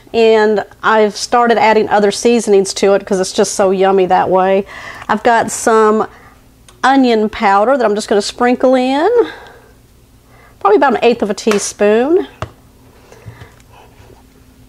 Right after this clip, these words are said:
Some garlic powder. I want a little bit of garlic in there, so about eighth of a teaspoon. Very little, be careful when you pour it.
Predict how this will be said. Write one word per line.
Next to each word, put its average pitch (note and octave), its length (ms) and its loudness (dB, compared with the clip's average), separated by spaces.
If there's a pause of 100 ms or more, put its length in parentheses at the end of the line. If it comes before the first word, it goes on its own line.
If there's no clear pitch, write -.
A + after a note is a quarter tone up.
(320)
Some G3 360 0
garlic A#3 540 0
powder. A#3+ 720 0 (280)
I - 20 -6
want A#3+ 160 2
a G#3 40 2
little A#3 220 4
bit A3 140 2
of G#3 80 0
garlic G#3+ 420 0
in G#3 200 2
there, G#3+ 240 2
so G#3+ 160 -4
about G#3 220 0
eighth G#3+ 220 0
of G3+ 100 0
a G#3 40 2
teaspoon. A3 920 0 (500)
Very B3+ 240 2
little, B3 200 2
be G#3 140 -4
careful B3+ 360 -2
when C4 100 0
you C4 60 -4
pour A3 280 0
it. A#3+ 180 -4